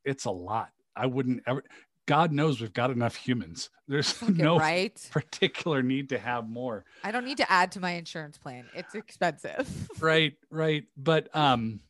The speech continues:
Speaker 1: I mean, a few things that I'm, that I'm proud of. I mean, I could
Speaker 2: Mm.
Speaker 1: go on and on of things I'm proud of with them,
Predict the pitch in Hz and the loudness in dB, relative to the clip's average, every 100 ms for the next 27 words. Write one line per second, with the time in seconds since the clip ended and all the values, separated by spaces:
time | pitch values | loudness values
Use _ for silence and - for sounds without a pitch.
0 | _ _ - - - 165 165 160 - _ | _ _ -20 -20 -6 0 0 0 -6 _
1 | _ _ _ 147 _ _ _ _ - 143 | _ _ _ -20 _ _ _ _ -4 -4
2 | - 180 190 - 160 160 131 135 123 117 | -2 -2 -2 0 -2 0 0 0 0 0
3 | 110 104 104 _ _ - 135 - 123 117 | -2 -4 -8 _ _ -20 -18 -2 0 2
4 | 110 101 - - 113 123 117 101 95 98 | 0 -4 -12 -4 2 2 2 -2 -6 -12
5 | 117 - 120 113 110 90 107 120 117 110 | -16 -6 -4 -4 -4 -8 -8 -2 0 0
6 | 110 104 101 107 95 - 104 98 92 - | -2 -2 -4 -4 -6 -8 -10 -8 -10 -10
7 | 107 107 110 92 95 - 85 78 | -6 -2 -2 -4 -12 -14 -14 -14